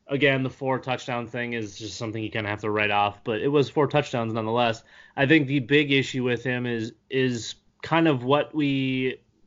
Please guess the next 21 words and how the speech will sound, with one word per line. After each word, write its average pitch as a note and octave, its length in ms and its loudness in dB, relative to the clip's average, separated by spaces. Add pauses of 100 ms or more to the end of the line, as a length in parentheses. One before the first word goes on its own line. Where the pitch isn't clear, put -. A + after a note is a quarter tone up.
we C3+ 220 0
liked D#3 340 2
seeing D3 380 -4
from C3 160 -6
David B2 260 -2
Johnson B2+ 460 -4
is A2 140 -6
how, A#2+ 500 0 (960)
how C#3+ 160 2
much C#3 380 2
he D3+ 120 2
could C3 200 -6
do B2 320 0
in A2+ 120 -2
the A2+ 80 -4
passing B2 460 -2
game A2+ 300 -2
when A#2+ 140 0
they B2 120 2
used C3 460 2
him G#2+ 340 -4